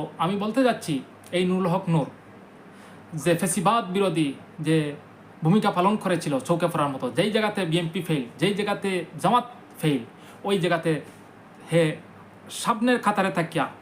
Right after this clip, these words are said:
ফ্রন্ট লাইনে থাকিয়া নেতৃত্ব দিছে, ভূমিকা, কঠোর ভূমিকা পালন করছে, জোরালো ভূমিকা পালন করেছিল ফ্যাসিবাদ বিরোধী। ওনাকে বললে হবে না, ওনাকে বললে হবে না। ওই সমস্ত মানুষের নেতৃত্বর কারণে,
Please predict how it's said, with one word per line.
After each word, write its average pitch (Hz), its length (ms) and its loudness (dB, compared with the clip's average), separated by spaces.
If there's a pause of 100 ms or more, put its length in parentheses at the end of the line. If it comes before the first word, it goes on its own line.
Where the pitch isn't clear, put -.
ফ্রন্ট 240 360 0
লাইনে 240 200 2
থাকিয়া 170 360 -4 (400)
নেতৃত্ব 254 460 2
দিছে, 165 300 0 (200)
ভূমিকা, 165 440 2 (200)
কঠোর 269 260 4
ভূমিকা 262 360 4
পালন 247 240 0
করছে, 190 460 0
জোরালো 190 320 2 (280)
ভূমিকা 226 280 4
পালন 180 280 0
করেছিল 160 400 0 (340)
ফ্যাসিবাদ 160 440 0
বিরোধী। 131 320 0 (640)
ওনাকে 170 300 0
বললে 220 260 2
হবে 214 280 2
না, 185 140 0 (960)
ওনাকে 220 300 2
বললে 262 240 4
হবে 254 220 2
না। 214 160 2 (100)
ওই 196 160 -2
সমস্ত 247 600 2 (280)
মানুষের 226 520 2 (380)
নেতৃত্বর 240 540 0
কারণে, 175 440 0